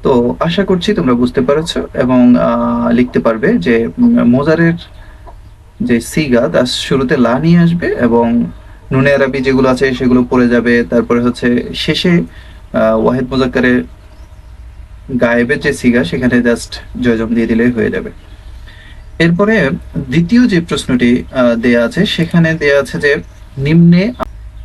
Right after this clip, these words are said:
এর সিগাগুলো মোজারে রূপান্তর করো। তাহলে এখানে যেই শব্দগুলো দেয়া আছে, এগুলোকে মোজারে রূপান্তর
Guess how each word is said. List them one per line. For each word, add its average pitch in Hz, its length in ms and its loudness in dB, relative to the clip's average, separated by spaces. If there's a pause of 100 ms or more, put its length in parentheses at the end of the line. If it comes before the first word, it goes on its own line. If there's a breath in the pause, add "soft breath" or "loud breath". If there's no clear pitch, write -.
(100)
এর 135 160 4
সিগাগুলো 147 720 0 (100)
মোজারে 131 580 2
রূপান্তর 113 500 0
করো। - 260 -6 (920 loud breath)
তাহলে 127 240 0 (180)
এখানে 185 320 2
যেই 135 300 0 (280)
শব্দগুলো 123 500 2
দেয়া 117 200 2
আছে, - 260 -4 (100)
এগুলোকে 139 500 0
মোজারে 127 680 2
রূপান্তর 127 680 0